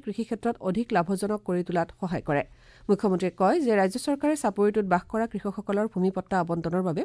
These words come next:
পদক্ষেপ ল'ব। চাপৰিটোৰ বাবে ভাবুকি কঢ়িয়াই অনা খহনীয়াৰ সমস্যা সমাধানৰ বাবেও পদক্ষেপ লোৱা হ'ব বুলি তেওঁ প্ৰকাশ কৰে। চাপৰিটোৰ সৈতে সুচল যোগাযোগ ব্যৱস্থা গঢ়ি তোলাৰ উদ্দেশ্যে ৰাজ্য চৰকাৰে দলং নিৰ্মাণৰ সম্ভাৱনাৰ ওপৰতো অধ্যয়ন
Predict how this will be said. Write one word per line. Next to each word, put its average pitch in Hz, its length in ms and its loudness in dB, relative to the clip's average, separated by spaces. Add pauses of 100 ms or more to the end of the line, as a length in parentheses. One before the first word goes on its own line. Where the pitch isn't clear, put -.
পদক্ষেপ 151 400 -2
ল'ব। 165 100 2 (560)
চাপৰিটোৰ 269 460 6
বাবে 320 220 2
ভাবুকি 202 380 -2
কঢ়িয়াই 208 300 2
অনা 240 100 -2 (100)
খহনীয়াৰ 220 400 0
সমস্যা 185 360 -2
সমাধানৰ 180 440 0
বাবেও 165 200 2 (320)
পদক্ষেপ 226 420 2
লোৱা 175 160 2
হ'ব 180 100 -2 (100)
বুলি 247 200 -2
তেওঁ 175 180 0
প্ৰকাশ 165 280 -4
কৰে। 170 160 4 (540)
চাপৰিটোৰ 277 460 6
সৈতে 311 160 -2 (100)
সুচল 269 280 0 (100)
যোগাযোগ 214 320 0
ব্যৱস্থা 202 320 -2 (680)
গঢ়ি 233 220 8
তোলাৰ 220 260 4
উদ্দেশ্যে 180 320 0 (140)
ৰাজ্য 190 240 2
চৰকাৰে 247 360 0
দলং 185 260 4
নিৰ্মাণৰ 220 360 0
সম্ভাৱনাৰ 208 460 0
ওপৰতো 185 360 0
অধ্যয়ন 180 260 -2